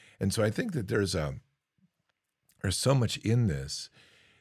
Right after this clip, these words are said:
as we step into this world to realize what's happening. And I mean, I mean, I'm super excited about where we're going,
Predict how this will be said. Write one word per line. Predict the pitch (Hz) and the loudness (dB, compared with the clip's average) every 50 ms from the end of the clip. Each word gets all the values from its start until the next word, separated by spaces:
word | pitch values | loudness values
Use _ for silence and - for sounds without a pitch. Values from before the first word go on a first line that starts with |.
| _ - | _ -2
as | - 90 92 90 | 0 2 2 2
we | 92 95 95 | 2 2 2
step | - - - - 113 107 - - | 0 -2 -2 0 -2 -2 -2 -2
into | 110 107 110 107 104 | 0 2 2 2 2
this | 92 92 87 - - | 2 0 0 -2 -4
world | 80 85 92 101 101 92 80 | -4 -4 -2 -2 -2 -2 -4
to | - - | -4 -4
realize | 87 85 87 101 113 113 101 92 82 82 85 85 80 82 | -2 0 2 2 2 2 2 0 -2 -2 -2 -4 -4 -4
what's | 82 82 76 - | -4 -6 -6 -6
happening. | - - 107 117 - - 85 82 82 | -4 -2 -2 -2 -2 -2 -2 -2 0
And | 92 107 | 2 4
I | 139 | 4
mean, | 156 143 - - | 4 4 2 0
I | 98 | 0
mean, | 101 113 | 2 2
I'm | 135 123 | 2 2
super | - - - - 240 208 - 107 92 | 0 -2 -2 -2 -2 -2 0 -2 -2
excited | 82 - - - 98 107 104 92 80 | -2 -2 0 0 2 2 2 2 0
about | 78 73 - - - | -2 -2 -4 -4 -4
where | 92 85 82 | -4 -4 -2
we're | 78 80 78 | -2 -4 -4
going, | 76 80 85 101 120 117 - - | -4 -2 -2 0 0 -2 -4 -6